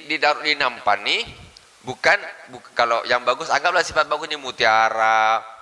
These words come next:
emas, intan, berlian, blue sapphire, macam-macam gitulah istilahnya.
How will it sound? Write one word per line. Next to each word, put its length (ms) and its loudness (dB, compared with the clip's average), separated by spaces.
emas, 1040 -2
intan, 800 0
berlian, 960 0
blue 220 -14
sapphire, 920 0
macam-macam 480 -2
gitulah 400 -2
istilahnya. 560 -6